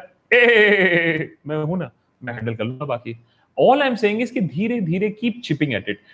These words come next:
हम लोग की भी गलती ये है, जो ये जो so called, you know, fa-, रियलिस्टिक लोग हैं, जो फैक्ट बेस्ड लोग हैं, वो भौला जाते हैं कि "ये क्या बात कर रहे हो?"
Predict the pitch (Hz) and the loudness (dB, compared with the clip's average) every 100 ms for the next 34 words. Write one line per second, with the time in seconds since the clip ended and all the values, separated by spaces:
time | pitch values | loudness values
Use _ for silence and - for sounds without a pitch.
0 | _ - 123 139 180 214 175 123 156 160 | _ -6 -2 0 0 0 0 0 0 -2
1 | 117 117 160 156 120 120 117 117 104 - | 0 0 0 0 0 0 0 -2 -2 -2
2 | 110 113 113 107 90 - 107 127 - 110 | -4 2 2 2 -2 -12 -12 -12 -8 -6
3 | - - - - - 120 120 120 131 117 | -6 -10 -16 -16 -8 -2 0 -2 -4 -2
4 | 113 107 95 95 104 _ _ _ 120 117 | 0 -2 -6 -8 -8 _ _ _ -10 -2
5 | 139 147 147 120 120 120 107 120 160 175 | 2 2 0 -2 -2 -2 -4 -2 -2 -4
6 | 123 113 120 156 175 113 107 113 151 185 | -8 -6 2 4 6 4 0 -4 -4 -6
7 | 170 185 - 240 262 214 - - 127 110 | -2 -4 0 2 4 4 0 -2 -2 -2
8 | 104 98 | -6 -10